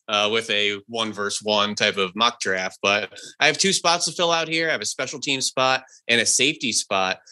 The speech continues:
So who are we gonna plug in here? Who can we plug in here?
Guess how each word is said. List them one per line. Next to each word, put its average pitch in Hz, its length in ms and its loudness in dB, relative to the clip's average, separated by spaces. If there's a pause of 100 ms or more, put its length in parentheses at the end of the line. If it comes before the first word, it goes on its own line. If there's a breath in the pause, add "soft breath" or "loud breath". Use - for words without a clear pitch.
(200 loud breath)
So 110 160 0
who 151 180 4
are 151 40 4
we 160 120 4
gonna 147 180 2
plug 143 360 0
in 135 140 0
here? 123 500 0
Who 147 280 -2
can 135 240 -4
we 131 140 -2
plug 127 340 2
in 127 120 4
here? 123 380 2